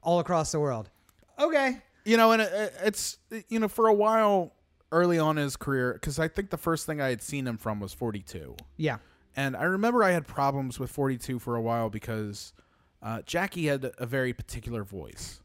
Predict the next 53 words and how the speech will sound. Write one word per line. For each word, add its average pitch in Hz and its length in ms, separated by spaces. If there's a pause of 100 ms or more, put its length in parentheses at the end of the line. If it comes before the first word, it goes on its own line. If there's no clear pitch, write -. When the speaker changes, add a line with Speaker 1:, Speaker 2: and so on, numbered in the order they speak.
Speaker 1:
Yeah. 127 200 (380)
Speaker 2:
And 127 240
I, - 40
I - 20
Speaker 1:
I 160 40 (200)
think 269 100
Speaker 2:
told 247 140
Speaker 1:
it's 262 80
Speaker 2:
you 190 60
Speaker 1:
been 254 120
well 247 160
documented. 185 540
I 190 60
think 233 120
you've 170 80
talked 190 200
about 190 120
it 190 60
on 185 100
the 214 60
podcast. 208 260
Speaker 2:
I 185 100
probably 226 360
have. 156 240
Speaker 1:
The 208 100
only 220 260
complaint 202 320
you 175 60
had 185 140
about 180 160
the 190 100
Speaker 2:
The 185 60
Speaker 1:
movie 170 160
Speaker 2:
only, 151 120
Speaker 1:
was 127 120
that. 127 120
Speaker 2:
yeah, 123 180
I 143 120
liked, 175 340 (160)
I 156 80
liked 170 260
the 180 60
movie 156 260
a 139 80
lot. 127 280
The 139 60
voice 135 420
threw 135 280
me. 76 360
Speaker 1:
Yeah. 139 160 (180)
Speaker 2:
Um, 120 600 (400)
and 143 500 (300)
I 202 140